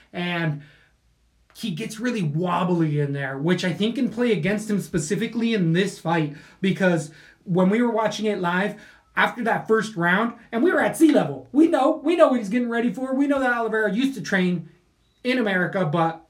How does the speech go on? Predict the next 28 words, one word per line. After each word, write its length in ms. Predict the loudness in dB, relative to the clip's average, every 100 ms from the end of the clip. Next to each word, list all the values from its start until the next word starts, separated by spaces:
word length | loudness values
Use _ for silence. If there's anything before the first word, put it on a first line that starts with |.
| _
was, 260 | 0 0 0
again, 420 | 0 0 0 -4 -14 _
told 240 | -2 0
that, 340 | -2 -6 -8 -6
that 140 | -6
you 120 | -4
don't 160 | -2 -2
have 160 | -4 -6
to 60 |
come 200 | -4 -2
back 240 | -2 -6 -6
next 300 | -4 -4 -4
time, 240 | -6 -2
last 240 | -2 -2
time 100 | -2
he 80 | 0
went 140 | 0 0
in 60 |
Brazil. 280 | 2 2 0
So 300 | 0 0 0 -6 -20 -20 -20 -20 -20 _
he's 420 | _ -4 0 0
definitely, 600 | 0 -4 -2 -4 -2 0 0
um, 500 | 0 -2 -4 -10 -18 _ _ _ _ _ _ -12
had 400 | -6 -6 -6 -8
cardio 640 | 0 2 2 2 2 2
issues, 400 | -2 0 0 0
but 180 | 0 0
he 220 | -2 -6